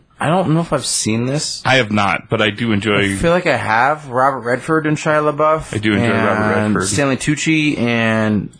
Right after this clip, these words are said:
Speaker 2: And Stanley.
Speaker 1: But he's like, you know, he's like fifth build on this, so he, I don't, he's not a big character. I mean, as according to this, but he may be, but I don't remember seeing it.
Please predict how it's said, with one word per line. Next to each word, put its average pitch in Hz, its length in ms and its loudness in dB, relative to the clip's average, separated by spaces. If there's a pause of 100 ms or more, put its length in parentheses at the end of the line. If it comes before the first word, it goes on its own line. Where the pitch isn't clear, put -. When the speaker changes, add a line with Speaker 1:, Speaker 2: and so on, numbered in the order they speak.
Speaker 2:
And 110 180 -6
Stanley. 101 460 -4 (360)
Speaker 1:
But 120 100 -2
he's 165 200 0
like, 131 240 -4 (300)
you 117 160 -4 (100)
know, 107 160 -2
he's 104 160 -2
like 98 140 -4
fifth - 1400 -8
build 95 300 0
on 87 140 2
this, 90 140 0
so 98 180 0
he, 98 240 -2
I - 60 -2
don't, 110 220 -2
he's 107 140 -2
not 104 220 2
a 71 60 -10 (140)
big 92 220 -2
character. 85 640 -4
I 101 100 0
mean, 92 200 0 (1400)
as 123 260 -2
according 123 440 0
to 110 60 2
this, 92 140 0
but 87 120 -4
he 104 120 0
may 104 240 2
be, 87 320 -2
but 78 300 -2
I 120 100 2
don't 120 160 0
remember 101 240 2
seeing 87 300 0
it. 71 180 -2